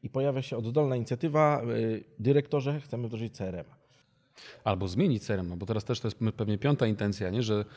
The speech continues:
Speaker 2: coś, z czego
Speaker 1: Dokładnie
Speaker 2: korzystamy
Speaker 1: tak do
Speaker 2: obecnie,
Speaker 1: tego
Speaker 2: jest
Speaker 1: zmierzamy.
Speaker 2: brzydkie, smutne, żmudne i w ogóle do niczego nam nie służy.
Speaker 1: I to jest w ogóle takie zjawisko, które ostatnio bardzo mocno obserwujemy,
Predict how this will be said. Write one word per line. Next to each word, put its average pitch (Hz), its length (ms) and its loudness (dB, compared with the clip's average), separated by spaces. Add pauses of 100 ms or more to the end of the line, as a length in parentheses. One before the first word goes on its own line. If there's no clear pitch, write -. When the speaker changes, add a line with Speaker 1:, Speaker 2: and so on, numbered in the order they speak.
(220)
Speaker 2:
coś, 139 220 4
z - 100 -12
czego 117 180 2
Speaker 1:
Dokładnie 110 240 4
Speaker 2:
korzystamy 123 180 6
Speaker 1:
tak 123 60 4
do 123 60 0 (120)
Speaker 2:
obecnie, 120 160 0
Speaker 1:
tego 113 100 4
Speaker 2:
jest 104 140 0
Speaker 1:
zmierzamy. 87 160 -4
Speaker 2:
brzydkie, 120 380 0
smutne, 110 440 0
żmudne 110 480 2 (120)
i 101 360 -4
w 107 40 -2
ogóle 104 220 0
do 104 100 2
niczego 107 300 2
nam 98 140 2
nie 95 60 0
służy. 87 260 -6
Speaker 1:
I - 20 -12
to 170 120 6
jest 185 140 4
w 151 60 0
ogóle 160 180 2
takie 139 220 0
zjawisko, 135 500 0
które 113 220 2
ostatnio 143 380 0
bardzo 98 260 -2
mocno 101 240 -6
obserwujemy, 95 680 -4